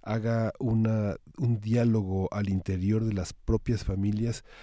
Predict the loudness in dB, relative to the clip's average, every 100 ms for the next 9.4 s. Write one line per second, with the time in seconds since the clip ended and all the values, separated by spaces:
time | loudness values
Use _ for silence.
0 | -18 -2 2 4 4 2 2 0 0 0
1 | 2 2 0 -2 -4 -4 -4 -4 -2 0
2 | 0 -2 -6 -16 -20 -20 -20 _ -2 2
3 | 4 2 2 2 0 0 -2 -4 -4 -2
4 | 0 0 0 0 0 0 -2 -4 -10 -20
5 | -20 -12 -2 2 2 2 2 0 -2 -4
6 | -6 -2 -2 -2 -4 -4 -4 -6 -4 -4
7 | -4 -4 -4 -6 -4 -2 -2 -6 -12 -20
8 | -20 -8 -6 0 0 0 0 -2 0 2
9 | 2 0 -2 -6